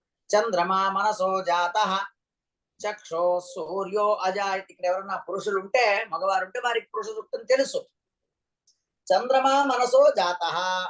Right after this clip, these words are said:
మనస్సు నుండి చంద్రుడు పుట్టాడు, దేవుడి మనస్సు నుండి విరాట్ రూపి అయినటువంటి భగవంతుడి నుండి, భగవంతుడి మనస్సు నుండి చంద్రమా పుడతాడు. "చంద్రమా మనసో జాతః చక్షో సూర్యో అజాయత."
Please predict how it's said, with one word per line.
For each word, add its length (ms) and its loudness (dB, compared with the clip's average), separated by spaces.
మనస్సు 380 -2
నుండి 240 -4
చంద్రుడు 420 -4
పుట్టాడు, 560 -2
దేవుడి 300 -2
మనస్సు 320 -10
నుండి 160 -4
విరాట్ 400 2
రూపి 280 2
అయినటువంటి 760 0
భగవంతుడి 600 -2
నుండి, 680 2
భగవంతుడి 400 0
మనస్సు 380 -2
నుండి 560 2
చంద్రమా 520 -2
పుడతాడు. 420 -2
"చంద్రమా 480 0
మనసో 480 -2
జాతః 540 0
చక్షో 540 2
సూర్యో 840 -2
అజాయత." 680 0